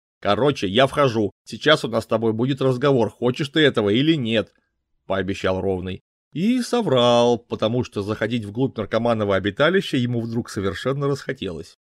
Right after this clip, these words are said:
Воняло. Не скотобойня, как у Петухова, но всё равно запах впечатлял.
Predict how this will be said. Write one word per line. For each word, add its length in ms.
Воняло. 840
Не 180
скотобойня, 680
как 120
у 40
Петухова, 540
но 220
всё 240
равно 420
запах 460
впечатлял. 680